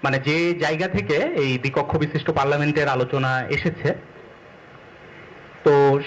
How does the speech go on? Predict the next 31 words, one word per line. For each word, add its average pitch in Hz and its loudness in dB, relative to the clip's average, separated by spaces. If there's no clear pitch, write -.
সেই 196 0
জায়গার 175 0
একটা 196 -4
মূল 180 2
দিক 175 0
মনে 160 4
হয় 165 4
যে 160 2
এখানে 151 0
সংসদে 160 2
যাতে 151 0
একক 139 -2
সংখ্যাগরিষ্ঠতা 147 0
না 131 0
থাকে, 131 0
বিভিন্ন 156 4
দলের 139 4
প্রতিনিধিরা 143 2
তারা 135 0
সেখানে 135 0
প্রতিনিধিত্ব 170 2
করতে 156 2
পারে, 135 0
মতামত 143 2
দিতে 135 0
পারে, 135 0
একটা 170 0
ডেমোক্রেটিক 180 0
স্পেস 214 2
যাতে 156 2
পারে 127 0